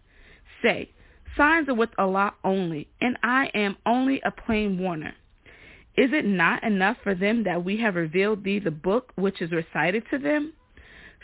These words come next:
Surely there is mercy in this and a reminder for a people who believe." Say, "Allah is sufficient as a witness between me and you. He knows what is in the heavens and the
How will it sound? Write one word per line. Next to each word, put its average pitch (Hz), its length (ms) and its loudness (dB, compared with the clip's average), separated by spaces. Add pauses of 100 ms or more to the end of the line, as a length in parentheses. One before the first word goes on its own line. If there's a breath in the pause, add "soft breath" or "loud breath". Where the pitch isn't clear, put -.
(160)
Surely 233 480 4
there 220 240 4
is 190 180 -2
mercy 240 540 0
in 208 220 0
this 190 220 -2 (200)
and 214 120 0
a 214 60 0
reminder 214 540 2
for 233 180 -2
a 233 60 -2
people 185 360 -6
who 190 140 -2
believe." 165 500 -4 (1000 soft breath)
Say, 214 300 2 (440 soft breath)
"Allah 240 380 6
is - 120 -8
sufficient 196 600 -2
as 202 220 0
a 226 80 0
witness 180 420 -4 (120)
between 196 460 -2
me 202 300 -2
and 202 240 0
you. 160 240 -6 (440 soft breath)
He 302 180 4
knows 240 460 2
what 196 160 2
is 190 200 0
in 208 140 2
the 180 80 0
heavens 202 440 0 (140)
and 208 180 0
the 208 100 -2